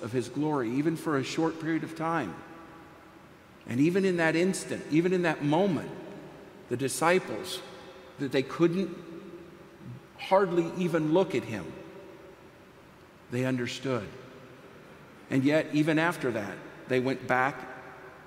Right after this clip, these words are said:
to their daily life. And we hear even in one of the later Gospels where the Lord, just before he ascended, said, "Some of them got it, but some yet doubted."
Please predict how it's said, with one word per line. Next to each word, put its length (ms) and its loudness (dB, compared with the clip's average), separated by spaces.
to 80 0
their 140 2
daily 380 4
life. 400 2
And 180 2
we 140 4
hear 400 4
even 340 4
in 220 6
one 160 4
of 60 4
the 80 2
later 280 6
Gospels 640 -2
where 360 4
the 60 -4
Lord, 360 6
just 220 -2
before 320 -2
he 140 0
ascended, 540 0
said, 500 6
"Some 300 2
of 120 2
them 260 0
got 240 4
it, 160 -2
but 180 -2
some 580 2
yet 260 2
doubted." 380 -2